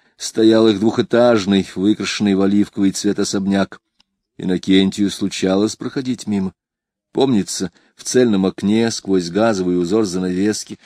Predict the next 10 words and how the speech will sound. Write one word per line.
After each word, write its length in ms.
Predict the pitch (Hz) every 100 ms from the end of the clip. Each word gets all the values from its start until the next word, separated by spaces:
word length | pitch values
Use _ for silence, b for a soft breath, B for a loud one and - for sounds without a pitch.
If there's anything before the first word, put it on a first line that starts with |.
| b
женственно 840 | - 87 107 139 151 147 - 143 139
белелась 480 | 123 113 117 117 -
какая-то 400 | - 101 104 104
статуя, 720 | - - 98 98 98 95 90 b b
сахарно-белая 1200 | - - 104 101 92 - 90 87 90 87 87 85
ягодица 800 | 85 95 120 131 127 123 - - _ _
с 160 | -
ямкой. 600 | - 95 90 87 87 _ _ _ _ _ _ _ _ _ _ _ _ _ _ _ -
Балкон 540 | 95 92 - 180 214
поддерживали 880 | 185 101 85 82 120 170 185 190 190